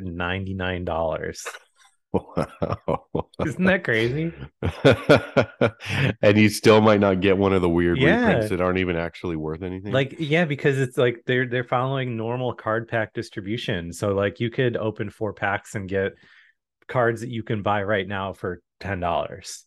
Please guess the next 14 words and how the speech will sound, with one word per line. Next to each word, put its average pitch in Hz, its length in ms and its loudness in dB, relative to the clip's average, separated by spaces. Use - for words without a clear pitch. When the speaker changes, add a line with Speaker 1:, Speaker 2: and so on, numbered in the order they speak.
Speaker 1:
And, 123 260 -2
Speaker 2:
Yeah. 151 120 -4
Speaker 1:
like, 123 240 0
playable 147 540 4
cards 85 480 -4
you 90 100 -12
can 90 100 -8
buy 85 180 -2
for - 140 -6
ten 82 180 -10
dollars, 80 160 -4
Speaker 2:
Yeah. 67 220 -2
Speaker 1:
you 104 80 -4
know? 87 280 -6